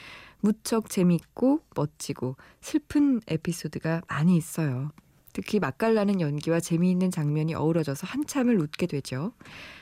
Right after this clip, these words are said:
일본, 베트남 등에서도 리메이크돼서 인기를 끈 만큼 매우 재밌고 유쾌한 영화입니다. 여름이라 덥고 웃을 일도 많이 없겠지만 이 영화 보고 긍정적인 에너지를 얻어서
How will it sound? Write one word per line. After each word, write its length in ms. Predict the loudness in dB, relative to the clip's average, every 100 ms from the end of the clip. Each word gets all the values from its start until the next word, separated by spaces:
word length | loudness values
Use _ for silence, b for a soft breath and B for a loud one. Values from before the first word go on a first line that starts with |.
| B
일본, 560 | 0 2 4 4 2 0
베트남 420 | -2 0 0 0
등에서도 460 | 0 -2 -2 -2
리메이크돼서 840 | 0 2 2 0 -2 -4 -2 -2 -2
인기를 400 | -2 -2 -2 -2
끈 200 | 2 2
만큼 440 | 2 0 0 0 0 _ _
매우 240 | -4 -2 -2
재밌고 640 | 0 0 0 -2 0 0 0
유쾌한 420 | -4 -2 -4 -2
영화입니다. 500 | -2 -4 -6 -10 -14 _ _ _ _ _ _ _ _ B B B B B
여름이라 560 | 0 4 4 4 4 0
덥고 520 | 0 -4 -2 2 4
웃을 320 | 2 2 4
일도 260 | 4 2 0
많이 280 | -2 -2 0
없겠지만 720 | 0 -2 -4 -2 0 2 2 -2 -8
이 60 | -4
영화 240 | 0 0
보고 260 | -2 -2 -2
긍정적인 760 | 2 2 4 2 2 2 2
에너지를 400 | 2 0 0 -4
얻어서 600 | -2 -2 -2 -2 -2 -4